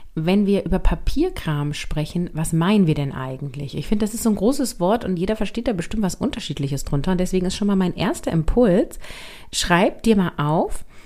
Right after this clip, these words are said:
was für Papierkram bei dir überhaupt alles ansteht. Das kannst du auch mal über mehrere Wochen sammeln, weil manche Dinge müssen ja nicht täglich erledigt werden, sondern monatlich oder jährlich,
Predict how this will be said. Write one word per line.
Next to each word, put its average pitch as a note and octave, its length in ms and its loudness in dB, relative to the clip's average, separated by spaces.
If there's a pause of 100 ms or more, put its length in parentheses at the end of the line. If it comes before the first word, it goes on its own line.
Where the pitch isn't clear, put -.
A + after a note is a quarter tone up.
(140)
was A3+ 200 4
für C4 120 6
Papierkram A3 680 4
bei E3 120 4
dir G#3 260 2
überhaupt F#3 540 2
alles E3 380 0
ansteht. E3 420 -2
Das C#3+ 120 -4
kannst F#3+ 260 0
du - 60 2
auch D#3 80 -2
mal E3 120 2
über E3 120 2
mehrere E3 500 2
Wochen E3+ 300 0
sammeln, F#3 460 2
weil D#3 320 2
manche D#3 360 0
Dinge D#3+ 260 2
müssen D#3+ 300 2
ja D3 140 2
nicht D3 280 -2
täglich F#3+ 320 2
erledigt D3 340 0
werden, C#3+ 140 0
sondern C#3+ 240 0
monatlich D#3+ 500 2
oder C#3 160 0
jährlich, F3 540 2